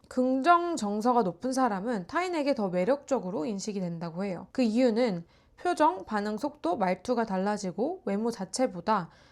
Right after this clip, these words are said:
외모를 사용하는 방식이 달라진다고 해요. 그래서 마음이 편안하고 마음이 안정되어 있다면 타인에게 더 매력적으로 느껴진다는 그런 논문이에요.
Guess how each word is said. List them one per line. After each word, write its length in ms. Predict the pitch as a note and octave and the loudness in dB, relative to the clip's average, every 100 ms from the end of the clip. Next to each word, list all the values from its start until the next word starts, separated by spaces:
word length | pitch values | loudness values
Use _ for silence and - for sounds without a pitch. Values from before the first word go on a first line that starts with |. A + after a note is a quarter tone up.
| _ | _
외모를 540 | - G3+ A#3+ D#4 C#4+ C#4+ | 0 0 2 2 2 0
사용하는 640 | C#4 G4 G4+ F4+ C4+ C#4+ | 2 2 2 0 0 -2
방식이 500 | C#4+ G3 F3+ - G#3 | -4 -6 -6 -6 -6
달라진다고 640 | C4 G#3 F3+ F3+ F3 E3+ F3+ | -6 -4 -4 -6 -8 -8 -6
해요. 220 | F#3 - - _ _ _ _ - | -8 -12 -18 _ _ _ _ -4
그래서 380 | B3+ C4+ C#4+ | 2 4 4
마음이 460 | G#3+ F#3+ A3+ C#4+ C4+ | 2 2 2 2 -2
편안하고 640 | D4+ E4 D#4+ A3+ F#3 D4 E4 | -2 0 0 0 -2 -4 -2
마음이 560 | G#3+ F#3 F#3+ C#4+ F#4+ - | 0 0 -2 -4 -6 -4
안정되어 540 | G#3 A3+ D#4+ D4 C4+ | -2 0 0 2 2
있다면 640 | A#3+ - - G3 F#3+ A3 F3 | 0 -4 -4 -2 -2 -4 -2
타인에게 580 | F4 F#4+ E4 G3 A3+ - | -2 -2 -2 -2 -2 -2
더 120 | A3+ | -2
매력적으로 720 | F#3+ A#3+ D#4+ C#4 A3 F#3 - | 0 0 0 -2 -2 -2 -4
느껴진다는 1000 | G#3+ - G#3+ G#3 F3+ F3 F3 F3 C#4 E4+ | -6 -2 -2 -2 -4 -6 -6 -4 -6 -8
그런 560 | - G3 F#3 F3 F3 F3 | -6 -4 -4 -6 -8 -4
논문이에요. 640 | G#3+ B3+ C4 F#3 D#3+ - | 0 2 0 0 -6 -10